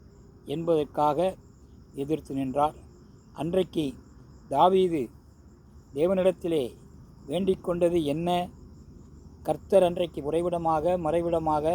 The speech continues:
உயர்ந்த அடைக்கலமாக இருந்ததை அவர் செட்டைகளுக்குள்ளே பாதுகாத்ததை சங்கீதம் ஐம்பத்தேழு ஒன்றே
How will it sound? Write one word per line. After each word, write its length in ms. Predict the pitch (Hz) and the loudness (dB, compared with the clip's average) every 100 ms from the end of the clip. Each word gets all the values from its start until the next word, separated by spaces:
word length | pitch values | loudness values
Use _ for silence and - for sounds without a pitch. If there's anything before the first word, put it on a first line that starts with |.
| 185 | -2
உயர்ந்த 360 | 190 147 165 180 | -4 -4 -2 0
அடைக்கலமாக 540 | 156 165 180 165 165 151 | 0 0 -2 0 0 0
இருந்ததை 420 | 147 147 147 175 180 - - - - - - - - - - - - - - - - - - - - - - - - - - - - - - - - - - - - - - - - - | -4 -6 -6 -8 -10 -20 -20 -20 -20 -20 -20 -20 -20 -20 -20 -20 -20 -20 -20 -20 -20 -20 -20 -20 -20 -20 -20 -20 -20 -20 -20 -20 -20 -20 -20 -20 -20 -20 -20 -20 -20 -16 -14 -14 -16 -12
அவர் 280 | - 147 156 | -2 0 0
செட்டைகளுக்குள்ளே 680 | - 156 185 190 180 180 175 175 | -2 0 2 2 0 0 -2 0
பாதுகாத்ததை 760 | 139 165 165 160 - 147 170 180 - - - - - - - - - - - - - - | 2 2 4 2 2 -4 -4 -4 -10 -20 -20 -20 -20 -20 -20 -20 -20 -18 -18 -20 -20 -18
சங்கீதம் 520 | - 147 170 190 190 | -6 -4 -2 0 0
ஐம்பத்தேழு 500 | 180 147 180 175 175 160 | 0 -2 -4 0 2 2
ஒன்றே 480 | 147 165 160 175 | 0 -2 -2 0